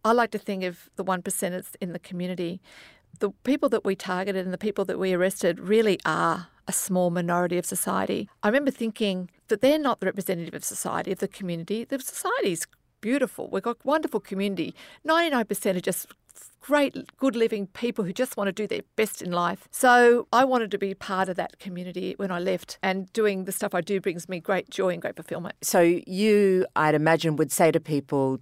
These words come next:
Speaker 2: to lead your life, uh, you know, if you were asked, with empathy, humility, and the ability to give back.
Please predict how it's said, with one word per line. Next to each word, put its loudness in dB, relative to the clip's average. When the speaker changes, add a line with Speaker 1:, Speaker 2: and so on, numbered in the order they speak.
Speaker 2:
to -2
lead 4
your 6
life, 4
uh, 0
you -4
know, 0
if -4
you 2
were 4
asked, 2
with 0
empathy, 0
humility, 0
and -2
the -2
ability -2
to -4
give -6
back. -6